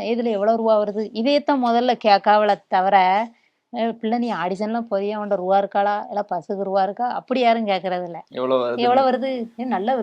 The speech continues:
Speaker 1: பெரிய லெவல்ல ஃபேமஸ் ஆயிட்டியே, ஐயோ, நல்ல நாற்பதாயிரம் வரும்." அப்படி நினைச்சிட்டு இருக்காவ. ஏன்னா நம்ம உழைச்சா தான் நமக்கு சோறு.
Speaker 2: ஃபர்ஸ்ட் நான் இந்த மிமிக்ரி எல்லாம் பண்ண போறேன்,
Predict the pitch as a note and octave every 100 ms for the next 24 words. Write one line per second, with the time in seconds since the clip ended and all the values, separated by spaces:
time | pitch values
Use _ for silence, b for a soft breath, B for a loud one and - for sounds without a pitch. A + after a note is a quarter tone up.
0 | A3+ G#3 A#3 B3 A3+ B3 A3 G#3 G#3 A3+
1 | A3+ A#3 A3+ G#3 b b _ B3 G#3 F#3
2 | F3+ F3 F3 A3+ A#3 F3+ G#3 G#3 A#3 A#3+
3 | A#3 G3+ F3+ - B3+ C4 C4 D4 C4+ B3
4 | B3+ A#3+ G3+ _ b b - G#3+ A3+ B3
5 | G3 G#3+ G#3+ F3+ G3 A#3 G#3 A3+ G#3+ G#3+
6 | - F3+ F#3 E3+ D#3 D3+ G3 E3+ C#3+ C#3
7 | C#3 C#3 D#3+ D#3+ C#3+ C#3+ C3 C3+ B2+ A#2+
8 | A#2+